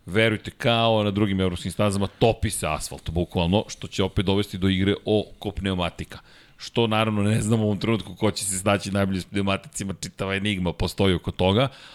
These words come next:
ali čisto da uzmemo sve te stvari u obzir i mislim da ova lepa, kompaktna staza može da pruži jednu zabavnu trku.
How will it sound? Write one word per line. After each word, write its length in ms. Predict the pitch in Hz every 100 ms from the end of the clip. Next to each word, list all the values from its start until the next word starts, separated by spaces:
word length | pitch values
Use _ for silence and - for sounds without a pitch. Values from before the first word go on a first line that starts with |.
| -
ali 260 | 120 151 151
čisto 240 | 139 131 120
da 80 |
uzmemo 220 | 123 117 107
sve 160 | 110
te 120 | -
stvari 280 | 107 107 98
u 60 | 95
obzir 240 | 110 110 -
i 120 | 107
mislim 320 | 110 107 107
da 80 | 101
ova 140 | 98
lepa, 260 | 98 101 101
kompaktna 440 | - 90 95 -
staza 300 | - 98 92
može 220 | 90 90
da 60 | 85
pruži 240 | 95 90
jednu 120 | 90 85
zabavnu 340 | 85 80 80
trku. 340 | 71 76 -